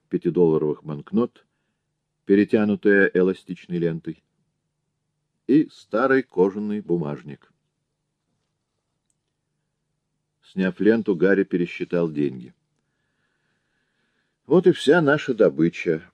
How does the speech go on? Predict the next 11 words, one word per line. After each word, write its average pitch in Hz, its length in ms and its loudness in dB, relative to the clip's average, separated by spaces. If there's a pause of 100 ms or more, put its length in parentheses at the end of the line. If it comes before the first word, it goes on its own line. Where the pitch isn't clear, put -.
Рэнди. 73 500 -2 (800)
Двести 90 540 -2
десять 85 480 -2
долларов». 71 640 -6 (1900)
«Все-таки - 440 -4
лучше, 101 400 0
чем 82 340 -4
ничего», 80 540 -6 (580)
разочарованно 80 800 0
протянул 82 460 -6
Рэнди. 67 380 -6